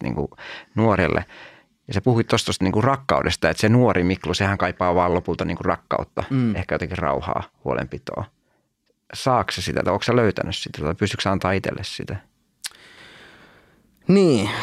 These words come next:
Speaker 2: tääkin on semmonen asia, joka ka-, kyllä tulee, toi on tosi hyvä kysymys. Ö, saan sitä siinä mielessä, että mulla on aivan mahtavat fanit. Siis kyllä se, niinku, rakkaus sieltä, niinku, ö,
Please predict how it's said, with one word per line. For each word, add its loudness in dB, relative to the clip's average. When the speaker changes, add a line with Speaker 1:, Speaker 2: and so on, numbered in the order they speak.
Speaker 2:
tääkin 6
on 4
semmonen 4
asia, 4
joka 4
ka-, 4
kyllä 2
tulee, 4
toi 2
on 2
tosi 2
hyvä 4
kysymys. 0
Ö, 4
saan 4
sitä 0
siinä 4
mielessä, 4
että 0
mulla 4
on 4
aivan 4
mahtavat 0
fanit. 0
Siis -10
kyllä 0
se, 0
niinku, 2
rakkaus 0
sieltä, 2
niinku, 0
ö, 0